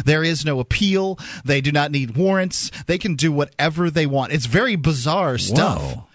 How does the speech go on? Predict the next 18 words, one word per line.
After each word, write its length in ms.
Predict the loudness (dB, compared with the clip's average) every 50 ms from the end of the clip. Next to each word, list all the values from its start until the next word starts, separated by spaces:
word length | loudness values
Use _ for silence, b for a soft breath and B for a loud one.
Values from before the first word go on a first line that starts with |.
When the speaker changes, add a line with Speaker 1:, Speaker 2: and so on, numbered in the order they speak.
| B B
Speaker 1:
I, 180 | -4 0 0 0
Speaker 2:
man. 320 | 0 0 -4 -8 -12 -12 -6 -4
Speaker 1:
I 80 | -2
mean, 220 | -2 0 -2 -2 B B B B
you 80 | B 2
Speaker 2:
Is 80 | 4 4
Speaker 1:
know, 40 | 4
Speaker 2:
this 100 | 2 2
Speaker 1:
you 60 | 2
Speaker 2:
like 160 | 2 0 2
to 160 | 2 2 2
inspect 420 | 2 0 -2 -2 -2 -2 -2 -2 -4
for 160 | -4 -4 -2
the 100 | 0 0
snail 380 | 0 0 0 2 2 2 0 0
darter 380 | 0 0 0 0 0 -2 -2
type 320 | -2 -2 -2 -2 -2 -4 -2
deal? 340 | -2 -2 0 -2 -2 -4